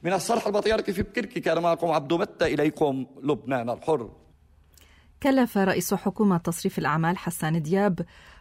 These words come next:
Speaker 2: وزراء الدفاع، الداخلية، المالية والاقتصاد والتجارة وضع خطة متكاملة لاتخاذ أقصى الإجراءات والتشدد في تطبيق التدابير في مكافحة ظاهرة الاحتكار والغش والتلاعب بالأسعار، لا سيما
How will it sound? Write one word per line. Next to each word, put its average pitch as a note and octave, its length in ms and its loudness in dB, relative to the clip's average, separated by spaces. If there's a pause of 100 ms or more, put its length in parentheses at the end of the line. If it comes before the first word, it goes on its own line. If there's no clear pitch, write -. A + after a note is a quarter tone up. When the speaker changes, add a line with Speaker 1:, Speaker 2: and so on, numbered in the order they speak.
Speaker 2:
وزراء G3+ 480 4
الدفاع، E3+ 540 2
الداخلية، E3+ 880 2
المالية D#3+ 760 0
والاقتصاد D#3 560 -4
والتجارة F3+ 560 0
وضع G3+ 240 0
خطة A3+ 300 -2
متكاملة G#3 760 4 (400)
لاتخاذ A#3 500 4 (160)
أقصى - 340 0
الإجراءات E3+ 640 0
والتشدد F#3+ 680 -2
في E3 120 -2
تطبيق - 400 -2
التدابير F3 640 2 (320)
في C4 160 4
مكافحة A#3+ 760 4
ظاهرة D#3+ 520 2
الاحتكار F3+ 600 0
والغش F#3 480 2
والتلاعب G#3+ 560 2
بالأسعار، F3+ 540 2 (440)
لا F3 100 2
سيما E3+ 440 2